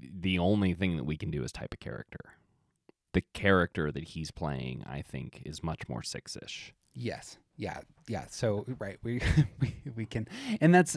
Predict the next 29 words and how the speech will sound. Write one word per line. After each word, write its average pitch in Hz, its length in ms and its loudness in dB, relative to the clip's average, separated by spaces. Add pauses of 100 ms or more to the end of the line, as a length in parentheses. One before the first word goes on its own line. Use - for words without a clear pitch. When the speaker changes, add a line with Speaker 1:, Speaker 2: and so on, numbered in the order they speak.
Speaker 2:
uh, 139 260 8
unfortunately 127 720 4
also 113 300 2
gonna 104 200 2
be 101 100 2
the 98 100 -2
problem 95 260 -2
that 90 100 -6
we 95 100 -2
have 92 140 -4
with 92 180 -10
Wadsworth - 480 -4
here 95 120 -4
in 92 140 -2
a - 40 -6
second. - 340 -8 (200)
Speaker 1:
Right. - 140 -8 (260)
Speaker 2:
So, 90 280 -6 (760)
um, 107 320 -2 (320)
maybe 247 240 -2
we 349 140 0
could - 160 -14
put 135 180 2
a - 60 -6
pin - 300 2
in 101 100 0
that 98 180 -4
one 101 180 -2
then 98 300 -6